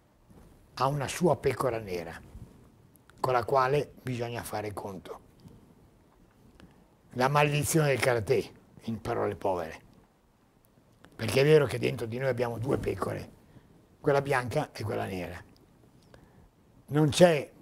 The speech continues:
un confronto perché il bianco è la parte più, più dolce di noi stessi, è un nero perché è la parte più,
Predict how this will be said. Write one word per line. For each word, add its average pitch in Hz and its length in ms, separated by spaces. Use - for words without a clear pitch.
un 127 160
confronto 127 1040
perché 113 300
il 127 100
bianco 131 640
è - 80
la 120 100
parte 120 340
più, 120 200
più 120 180
dolce 123 460
di 113 120
noi 117 140
stessi, 127 420
è - 20
un 120 160
nero 127 280
perché - 220
è - 40
la 104 100
parte 120 360
più, 104 240